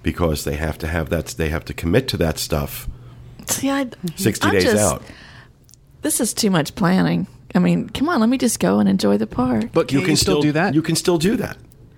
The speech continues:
Speaker 2: Yeah, but I don't wanna
Speaker 1: This
Speaker 2: have
Speaker 1: is,
Speaker 2: to
Speaker 1: uh,
Speaker 2: plan
Speaker 1: look,
Speaker 2: all these little
Speaker 1: You don't have to. That's the whole thing. That's the whole thing behind this, that it's optional. It's optional. You don't have to do this.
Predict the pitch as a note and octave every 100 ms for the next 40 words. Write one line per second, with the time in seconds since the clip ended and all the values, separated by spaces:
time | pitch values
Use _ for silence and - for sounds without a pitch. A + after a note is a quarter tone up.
0 | - - - - D#4+ F#4 G#3+ G#3 A#3+ A#3+
1 | A3+ A3+ F#3 F#3+ - A3 A#3 C4 A#3 G#3+
2 | A#3+ B3 B3 A#3+ G#3+ D#3+ F3 F#3+ E3 F3+
3 | F#3 A#2 B2 - C3+ C#3 C3+ C#3 F2+ C#2
4 | A2 - G2+ B2 C3 B2+ B2+ G#2 A2 G#2
5 | F#2 D2+ - F#2+ G2 G2+ - G2+ - -
6 | A#2+ D3 - A#2 F2+ - - - - -
7 | - - - C3+ - - F3+ A#3+ - F2+
8 | E2+ B2 A2+ D#3 G3 F#3 F#3 E3+ D#3 E3+
9 | C3+ -